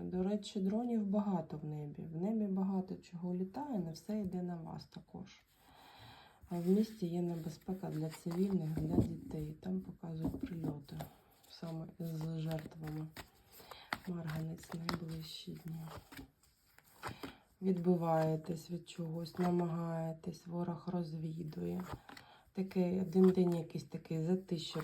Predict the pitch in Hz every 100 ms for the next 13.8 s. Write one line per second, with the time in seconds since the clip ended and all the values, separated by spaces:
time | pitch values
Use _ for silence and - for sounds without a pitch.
0 | - 156 160 151 151 151 151 151 151 160
1 | - _ - - - - - _ _ _
2 | - - - 196 185 180 175 165 156 151
3 | 139 147 147 143 143 143 143 139 139 147
4 | 151 - - - - _ _ - _ -
5 | - - - - - - - - 320 330
6 | 330 330 320 320 285 294 294 285 277 254
7 | 196 202 196 190 180 180 180 180 185 180
8 | 180 - - - - 185 - 175 185 185
9 | 185 165 165 - 180 170 165 165 185 214
10 | 214 185 165 160 160 160 160 156 - 185
11 | - - - - - _ - 160 160 -
12 | 165 180 - 190 - 175 180 - - -
13 | 185 175 170 170 165 160 175 190